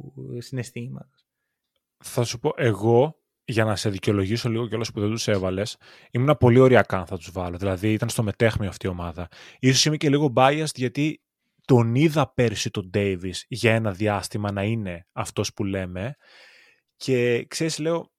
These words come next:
Speaker 2: ότι αφού το είδαμε πέρσι, γιατί όχι και φέτος;
Speaker 1: Το ακούω.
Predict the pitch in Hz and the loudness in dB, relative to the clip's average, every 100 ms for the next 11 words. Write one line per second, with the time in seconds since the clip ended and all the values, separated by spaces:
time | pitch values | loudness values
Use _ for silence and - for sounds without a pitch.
0 | _ 131 - 117 - 156 151 160 165 147 | _ -8 -4 -4 -4 -6 -4 -2 -4 -6
1 | - 123 123 113 139 170 180 _ _ 117 | 0 2 2 -2 -6 -6 -8 _ _ -2
2 | 131 - 175 160 - - - 101 90 - | -2 0 -2 -2 -4 -12 -6 -6 -6 -12
3 | - - _ _ _ _ 143 135 - 127 | -18 -20 _ _ _ _ -4 -4 -10 -12
4 | 123 | -12